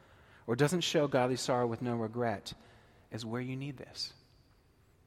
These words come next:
Where you need this in your life. The mourning of God in redemptive history is by nature directed outward, and so your mourning must be directed outwards too.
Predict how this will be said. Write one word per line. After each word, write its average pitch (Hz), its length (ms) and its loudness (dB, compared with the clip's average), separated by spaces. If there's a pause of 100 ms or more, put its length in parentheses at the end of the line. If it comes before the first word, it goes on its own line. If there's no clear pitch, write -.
(480)
Where 104 140 -6
you 117 120 -4
need 127 160 -4
this 107 180 -10
in 95 60 -10
your 87 100 -10
life. - 420 -16 (1120)
The 120 80 -2
mourning 131 280 4
of 123 100 -2
God 131 220 2
in 120 80 2
redemptive 113 380 -2
history 123 360 -4
is 110 100 -4
by 120 140 -4
nature 131 340 -4
directed 110 380 -2
outward, 110 480 -6 (480)
and 131 100 -4
so - 140 -2
your 151 300 -4
mourning 156 640 0 (560)
must 143 320 -2
be 147 80 -2
directed 127 400 -2
outwards 117 480 -6
too. 98 340 -8